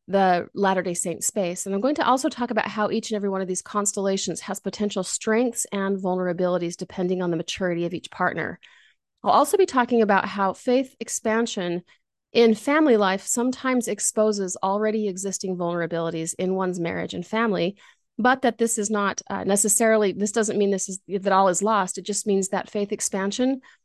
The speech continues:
offers marriages and families an opportunity to grow in, in ways that possibly they never have grown before. It really exposes some of our, our weaknesses and vulnerabilities, and we can, uh, look at those head on and, and grow as families.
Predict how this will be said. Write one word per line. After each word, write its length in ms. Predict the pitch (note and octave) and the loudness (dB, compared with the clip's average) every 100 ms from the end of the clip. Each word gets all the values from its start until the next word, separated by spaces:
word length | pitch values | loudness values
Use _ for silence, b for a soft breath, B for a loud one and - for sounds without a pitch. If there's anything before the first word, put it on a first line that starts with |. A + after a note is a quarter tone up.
| _ - | _ 2
offers 460 | G#3 G#3 A3+ G#3 - | 2 4 -2 -2 -4
marriages 480 | G3+ G3+ G#3 G#3+ G#3 | 0 2 2 0 -2
and 100 | F#3 | -6
families 440 | - F#3+ G3 F3+ | -6 -4 -2 -2
an 80 | F#3 | -2
opportunity 520 | F3+ F#3 - F#3+ F#3+ | -2 -4 -4 0 0
to 140 | F#3 F3+ | -2 -4
grow 380 | F#3+ F#3+ G#3+ | 0 4 4
in, 240 | A3 F#3+ F3 _ _ _ | 2 -2 -4 _ _ _
in 180 | - F#3+ | -2 0
ways 260 | F#3+ G#3 G3+ | 4 2 2
that 140 | F3+ | -4
possibly 460 | - F#3 - G3 F#3 | -6 -8 -4 -2 0
they 140 | F3+ | 0
never 260 | F3+ F3 F3+ | 0 0 -2
have 400 | F3+ E3 E3+ - b b _ _ | 0 0 -2 -6 b b _ _
grown 260 | - G3 F#3 | 2 4 4
before. 460 | F3 - F3 E3+ - _ _ _ _ _ _ _ - | 0 0 0 -2 -6 _ _ _ _ _ _ _ 0
It 100 | G#3 | 4
really 200 | A3 G#3 | 6 6
exposes 580 | F3 - G3+ G#3 G3 F3+ | 4 2 4 4 4 -2
some 160 | F#3+ | -2
of 140 | F#3+ F#3 | -2 -2
our, 180 | F3 - | -2 -2
our 140 | F#3 | -2
weaknesses 480 | G#3 B3+ G#3 G3 F3+ | -2 -2 -4 -4 -6
and 100 | F3+ | -4
vulnerabilities, 600 | E3+ E3+ E3 E3 E3 E3 | -2 -2 -2 -2 -2 -4
and 160 | F3+ G3 | -6 -4
we 140 | F3+ | -4
can, 400 | F#3 - F3 E3+ - | -4 -6 -6 -6 -8
uh, 160 | F#3 | -6
look 180 | F#3+ G3+ | -4 -4
at 80 | G3+ | -2
those 200 | F#3+ F3+ | -4 -4
head 180 | - G3 | -4 -2
on 160 | F#3+ | -2
and, 120 | F#3 F#3+ | -4 -6
and 160 | F#3 E3+ | -6 -2
grow 320 | F3+ B2+ - | 0 0 -4
as 220 | - F3+ | -8 -8
families. 500 | F3+ F3+ F3+ F#3+ - | -8 -8 -8 -4 -4